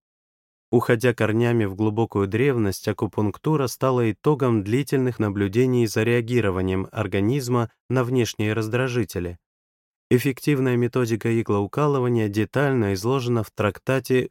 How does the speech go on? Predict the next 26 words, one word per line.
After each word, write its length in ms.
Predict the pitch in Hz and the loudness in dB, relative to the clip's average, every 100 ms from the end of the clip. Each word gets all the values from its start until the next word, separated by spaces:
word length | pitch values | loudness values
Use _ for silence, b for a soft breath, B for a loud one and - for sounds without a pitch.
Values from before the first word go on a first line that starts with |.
| - _ | -10 _
Хуан 340 | - 135 127 117 | 0 2 4 2
Ди 180 | 110 120 | 2 2
Нэй 280 | 113 113 | 2 0
Цзинь. 480 | 107 - 117 87 82 - _ _ _ _ _ _ _ | -2 0 0 0 -4 -10 _ _ _ _ _ _ _
Авторы 480 | - 151 - 135 131 | 0 0 2 0 2
раздела 640 | 127 123 110 127 123 123 120 | 0 -2 0 0 2 2 2
Лин 380 | - 123 110 | 2 2 2
Шу 280 | 107 - 160 - | 0 0 0 0
«Чудесные 600 | 113 104 110 - 104 104 | -4 0 -2 0 -2 0
точки» 480 | 107 90 - 87 - _ _ _ | -2 -2 -4 -6 -6 _ _ _
описали 560 | 123 123 120 175 165 143 | 0 0 0 0 2 0
двести 420 | 117 143 - 131 | 0 -2 -4 -2
девяносто 540 | 127 127 127 - 131 | 0 0 0 -2 -4
пять 260 | - 123 90 | 0 0 0
жизненных 540 | 107 107 104 98 92 | 0 0 0 0 -2
точек, 440 | - 147 - 123 - _ _ - | -2 0 0 -2 -6 _ _ -4
очертив 600 | 127 139 123 - 151 113 | 0 0 -2 -2 -2 0
двенадцать 640 | 110 113 127 139 131 117 | 0 2 0 0 -2 -2
основных 520 | 107 107 107 113 - | -2 0 0 0 -2
каналов 540 | 107 104 117 117 - | 0 2 2 2 0
их 200 | 110 - | -4 -4
расположения — 920 | 113 110 - 123 127 127 110 90 85 82 _ _ _ - | -6 -4 0 0 0 0 0 0 -2 -6 _ _ _ -2
рекомендовали 840 | 107 110 110 107 104 104 123 131 | 0 2 2 4 2 2 2 2
различные 680 | 101 95 92 110 - 117 110 | 2 0 0 -2 -2 0 0
виды 300 | 98 98 110 | 0 0 -2
игл. 540 | - 151 120 98 82 | -2 -4 -2 -2 -2